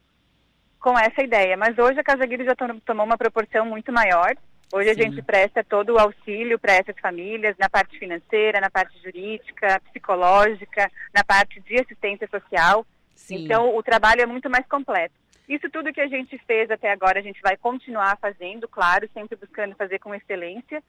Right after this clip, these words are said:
Speaker 1: mas a gente também tem essa nova bandeira, que é a bandeira do diagnóstico precoce, que é justamente esse dia que a gente traz as orientações amanhã, né, que é o Dia Internacional de Combate ao Câncer Infanto-Juvenil.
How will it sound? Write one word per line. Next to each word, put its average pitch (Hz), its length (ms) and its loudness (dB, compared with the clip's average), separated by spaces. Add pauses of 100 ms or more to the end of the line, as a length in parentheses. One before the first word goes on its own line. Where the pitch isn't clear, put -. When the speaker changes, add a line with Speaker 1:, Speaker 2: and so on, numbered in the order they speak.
(300)
Speaker 1:
mas 233 300 0
a 302 60 -2
gente 277 180 -10
também 262 260 -6
tem 254 220 -6
essa 277 180 -6
nova 240 240 -4
bandeira, 233 480 -6 (120)
que 254 100 -6
é 226 300 4
a - 80 0
bandeira 226 360 -4
do 214 60 -12
diagnóstico 220 540 -6
precoce, 202 440 -2
que - 80 -4
é 226 60 -2
justamente 254 580 -10 (240)
esse 226 260 -4
dia 220 280 -8
que - 80 -12
a 262 100 0
gente 240 440 -12
traz 214 360 0
as 233 140 -4
orientações 226 560 -8
amanhã, 233 380 -6
né, 180 180 -8
que - 80 -16
é 196 60 -4
o 196 40 -12
Dia 202 140 -12
Internacional 208 720 -6 (260)
de - 100 -20
Combate 233 540 2
ao 240 80 -2
Câncer 226 380 -8
Infanto-Juvenil. 220 840 -10